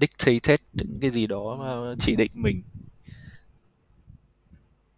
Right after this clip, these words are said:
Speaker 1: Nên là sau khi mà có thể cái podcast này kết thúc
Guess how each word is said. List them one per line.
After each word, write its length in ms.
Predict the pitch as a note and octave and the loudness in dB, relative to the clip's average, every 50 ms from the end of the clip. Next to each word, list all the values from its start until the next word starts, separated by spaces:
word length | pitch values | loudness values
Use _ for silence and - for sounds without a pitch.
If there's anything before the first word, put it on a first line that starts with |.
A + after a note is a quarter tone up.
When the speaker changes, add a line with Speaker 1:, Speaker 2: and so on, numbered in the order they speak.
| _ - - - - - - - | _ -6 -6 -6 -6 -8 -10 -2
Speaker 1:
Nên 200 | C3+ C#3 C3+ B2+ | 2 4 4 4
là 220 | B2+ A#2+ A2+ G#2+ G2+ | 6 4 4 4 2
sau 220 | - - C#3+ C3+ | 2 0 -2 -2
khi 220 | - - - D3 | -4 -4 -4 -4
mà 220 | C#3 C3 B2 A#2 A2 - | -4 -2 -4 -6 -6 -4
có 80 | - C#3 | -6 -2
thể 160 | C#3 C#3+ A#2 - | -2 -2 -2 0
cái 120 | A#2 A2 | -2 -6
podcast 440 | - - C#3 - - - D3+ D#3 - | -4 -6 -8 -4 0 0 0 0 0
này 80 | C3 A2+ | -2 -2
kết 180 | - C#3+ D3 | -2 -4 -4
thúc 140 | - - F3+ | -4 -12 -20